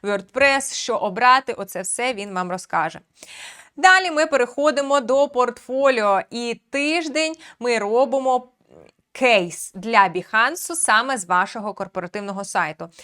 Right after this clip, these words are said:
І це не просто так, це дуже важлива і класна робота, яку я вчу поступово створювати.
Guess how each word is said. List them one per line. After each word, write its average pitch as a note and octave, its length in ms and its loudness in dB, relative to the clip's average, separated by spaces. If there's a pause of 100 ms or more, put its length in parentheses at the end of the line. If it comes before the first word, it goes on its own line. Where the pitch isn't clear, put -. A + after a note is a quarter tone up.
(160)
І D4+ 80 -8
це F#4 160 2
не F#4 100 2
просто C4 500 2
так, F3+ 280 2
це B3 120 -4
дуже A3 280 -2
важлива G3 440 -2
і F#3+ 100 -8
класна F#3+ 460 0
робота, A#3+ 400 0
яку G#3 280 -4
я G#3 100 -2
вчу C#4+ 260 -8
поступово B3+ 840 -2
створювати. G3 760 -4